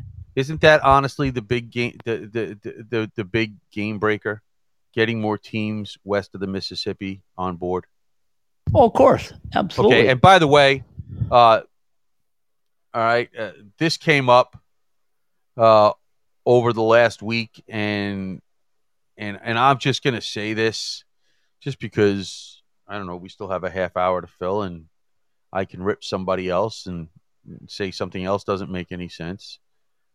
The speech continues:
Speaker 1: Um, as anybody who follows college sports knows, to combat the S E C, specifically in football, yeah,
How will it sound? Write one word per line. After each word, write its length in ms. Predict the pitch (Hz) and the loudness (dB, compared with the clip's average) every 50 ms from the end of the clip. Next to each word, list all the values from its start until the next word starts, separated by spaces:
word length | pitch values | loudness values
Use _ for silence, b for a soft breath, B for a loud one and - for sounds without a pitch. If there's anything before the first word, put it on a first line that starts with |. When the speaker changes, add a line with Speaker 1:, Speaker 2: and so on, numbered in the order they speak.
| _ _ - | _ _ -2
Speaker 1:
Um, 580 | 107 101 98 95 92 92 90 85 82 80 - _ _ _ _ _ _ _ _ _ _ - | 2 4 4 4 4 2 0 -2 -6 -10 -14 _ _ _ _ _ _ _ _ _ _ -6
as 800 | - 110 110 107 107 104 107 101 98 87 - - - - - _ _ _ _ _ _ _ _ _ _ _ _ - | -2 0 0 0 0 0 -2 -4 -6 -8 -10 -12 -12 -12 -14 _ _ _ _ _ _ _ _ _ _ _ _ -14
anybody 420 | 92 104 110 107 92 104 98 95 85 | -10 -8 -8 -6 -4 -4 -6 -6 -8
who 140 | 92 95 | -10 -10
follows 420 | - - 98 95 98 101 95 - - | -4 -2 0 0 0 0 -2 -4 -6
college 380 | - - 98 101 101 95 - - | -4 -2 0 0 0 -2 -6 -10
sports 460 | - - - 98 98 101 - - - - | -14 -6 -2 0 0 0 -2 -6 -10 -8
knows, 460 | 87 82 85 90 104 107 - - _ _ _ _ _ _ _ _ _ _ _ _ _ | -6 -6 -4 -6 -6 -8 -10 -14 _ _ _ _ _ _ _ _ _ _ _ _ _
to 120 | - 110 98 | -8 -6 -6
combat 560 | - - 90 85 - 95 92 98 107 - - _ _ _ _ - | -6 -6 -6 0 2 4 4 4 4 2 0 _ _ _ _ -8
the 480 | 101 92 95 92 92 92 90 90 80 - _ _ _ _ _ _ _ - | -6 -4 -2 -2 -2 -2 -4 -6 -8 -10 _ _ _ _ _ _ _ -6
S 240 | 104 101 - - - | -6 -4 -6 -6 -8
E 140 | 110 101 | -8 -8
C, 440 | 92 - - - 90 87 101 110 110 - _ _ _ _ _ _ _ _ _ _ _ _ _ _ _ | -8 -8 -6 -6 -6 -6 -6 -8 -10 -14 _ _ _ _ _ _ _ _ _ _ _ _ _ _ _
specifically 640 | - - - - - - - 85 _ _ _ - 107 | -20 -20 -16 -14 -14 -12 -12 -14 _ _ _ -6 -6
in 100 | 117 117 | -6 -6
football, 520 | - - 92 82 _ - 85 85 117 - _ _ _ _ _ _ _ _ _ _ _ _ _ _ _ _ _ _ _ _ _ _ _ _ _ _ _ _ _ _ _ _ _ - | -4 -4 -6 -4 _ -2 -2 -2 -2 -4 _ _ _ _ _ _ _ _ _ _ _ _ _ _ _ _ _ _ _ _ _ _ _ _ _ _ _ _ _ _ _ _ _ -14
yeah, 160 | 87 90 | -14 -12